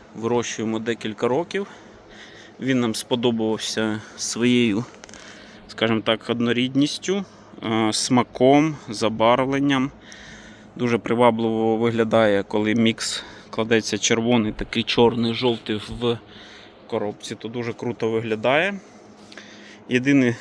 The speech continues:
ну, не недолік, скажімо так, а отака особливість, що ми помітили у наших умовах, він дуже круте листя, хоча це ніяк не впливає на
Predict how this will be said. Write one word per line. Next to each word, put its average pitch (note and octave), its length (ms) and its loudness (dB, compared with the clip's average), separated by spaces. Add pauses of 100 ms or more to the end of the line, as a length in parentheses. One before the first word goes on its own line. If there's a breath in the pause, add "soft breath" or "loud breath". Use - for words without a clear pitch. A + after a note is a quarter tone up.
(320 loud breath)
ну, E3 140 2
не B2+ 100 6
недолік, C#3 560 2
скажімо B2+ 320 2
так, A#2+ 240 0
а - 20 4
отака A2+ 360 4
особливість, C#3+ 760 0
що - 160 -4
ми A#2+ 120 0
помітили B2+ 500 0
у A#2 120 0
наших B2 380 -2
умовах, C#3+ 520 2 (760 loud breath)
він B2 280 4
дуже B2 260 0
круте B2 360 0
листя, C3+ 400 0
хоча - 280 -2
це D#3 260 2
ніяк C3 380 2
не A#2 80 2
впливає C3 640 4
на A2+ 580 0